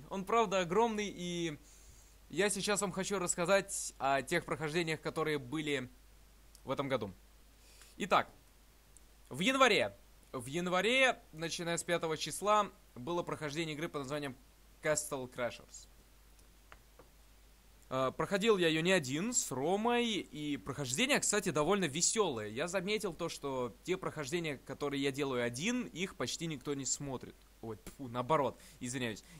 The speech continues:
Их смотрят, но некоторые люди мне пишут, типа, «Ты как-то не особо сильно реагируешь на обстановку», все такое.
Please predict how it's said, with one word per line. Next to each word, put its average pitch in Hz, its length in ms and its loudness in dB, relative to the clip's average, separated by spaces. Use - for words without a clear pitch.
Их 165 120 0
смотрят, 190 540 2
но 160 360 2
некоторые 165 360 -2
люди 196 140 2
мне 170 120 -2
пишут, 156 320 -6
типа, 101 440 -6
«Ты 180 100 0
как-то 165 320 0
не 135 120 -4
особо 127 520 2
сильно 139 300 -4
реагируешь 131 520 -2
на 123 80 -4
обстановку», 139 520 -4
все - 140 -8
такое. 120 320 -6